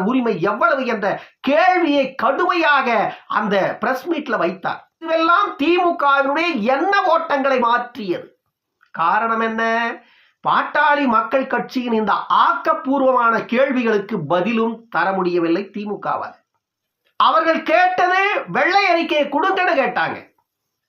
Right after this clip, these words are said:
கொடுக்கிறதுக்கு துப்பு இல்ல திமுகவுக்கு, கொடுக்க முடியாது திமுகவால. ஏன்னா திமுக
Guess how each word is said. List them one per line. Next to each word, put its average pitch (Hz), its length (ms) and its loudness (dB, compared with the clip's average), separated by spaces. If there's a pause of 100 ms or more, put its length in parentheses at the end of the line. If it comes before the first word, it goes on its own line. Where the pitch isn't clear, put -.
(240)
கொடுக்கிறதுக்கு 277 640 0 (120)
துப்பு 285 240 -4 (100)
இல்ல 233 160 -2 (140)
திமுகவுக்கு, 214 640 -4
கொடுக்க 294 240 -4 (140)
முடியாது 320 400 0 (100)
திமுகவால. 151 440 -4 (200)
ஏன்னா 214 200 -2 (460)
திமுக 269 480 0